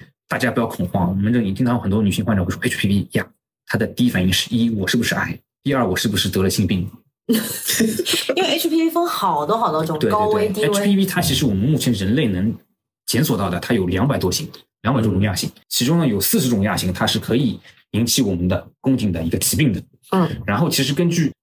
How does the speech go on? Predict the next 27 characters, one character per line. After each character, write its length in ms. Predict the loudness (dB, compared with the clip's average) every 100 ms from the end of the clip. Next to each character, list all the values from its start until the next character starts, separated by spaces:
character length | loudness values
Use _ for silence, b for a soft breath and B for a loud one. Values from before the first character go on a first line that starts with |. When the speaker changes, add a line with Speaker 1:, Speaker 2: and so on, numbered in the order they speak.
| _
Speaker 1:
地 160 | -2 2
域 160 | 2 2
的 80 |
不 100 | 0
同、 260 | -2 -2 -2
人 140 | 0 0
种 140 | 0
的 60 | -2
不 100 | -2
同， 220 | -4 -4
它 160 | -2
对 140 | 0 0
于 140 | 0 -2 -12 _ _ _
致 140 | -2 0
病 200 | 2 0
的 180 | 0 -2
高 160 | 0 2
危 180 | 2 0
的 140 | -2
分 180 | 0 0
型 180 | 2 0
又 80 |
是 120 | 0 0
不 100 | 0
一 80 | 0
样 140 |
的。 80 | -2